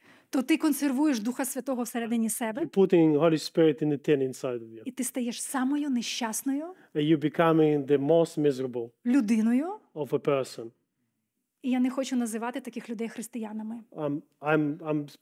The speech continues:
Speaker 2: finding it difficult to call such people Christians.
Speaker 1: І я хочу ще сказати, що
Speaker 2: And I would
Speaker 1: люди,
Speaker 2: like to say,
Speaker 1: які пол-, е, отримали відкриття про завершену роботу Христа,
Speaker 2: those who have revelation for the fulfillment and for the full works of Christ,
Speaker 1: ми повинні йти в такі церкви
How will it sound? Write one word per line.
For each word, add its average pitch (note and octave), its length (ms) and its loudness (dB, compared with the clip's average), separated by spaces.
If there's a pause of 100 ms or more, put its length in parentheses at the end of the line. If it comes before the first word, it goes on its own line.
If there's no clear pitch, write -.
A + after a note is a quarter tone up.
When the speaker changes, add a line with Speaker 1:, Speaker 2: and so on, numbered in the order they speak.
(120)
Speaker 2:
finding E3+ 320 6
it - 20 0
difficult D3 340 0
to D3 80 -10
call C#3 300 0
such D3 240 -2
people C#3 220 -6
Christians. - 560 -10 (360)
Speaker 1:
І A#3+ 140 -4
я A#3+ 120 2
хочу C#4 440 -2
ще E4 280 -2
сказати, A#3 440 -4
що - 200 -2
Speaker 2:
And A#3 60 0
I D#3+ 60 0
would D#3 180 4
Speaker 1:
люди, D3+ 40 0
Speaker 2:
like E3+ 320 2
to E3 40 0
say, B2 420 -2 (140)
Speaker 1:
які B3 220 -4
пол-, D#4+ 200 -2
е, C#4+ 280 0
отримали D4 440 0
відкриття C4+ 500 -2
про D#4+ 160 -4
завершену C4 480 0
роботу C4 300 -2
Христа, C4 640 -4
Speaker 2:
those F3+ 300 4
who - 40 4
have D#3+ 160 6
revelation D3+ 720 4
for D3 140 2
the C#3 100 2 (100)
fulfillment D3 600 0
and C3+ 140 -6
for D3 80 -2
the C3+ 180 -2 (400)
full E3+ 360 4
works D3 380 2
of - 60 -16
Christ, A#2+ 380 -4
Speaker 1:
ми A#3+ 80 -2
повинні B3 360 0
йти B3 140 -4
в B3 60 -8
такі B3 220 -8
церкви A#3+ 440 -14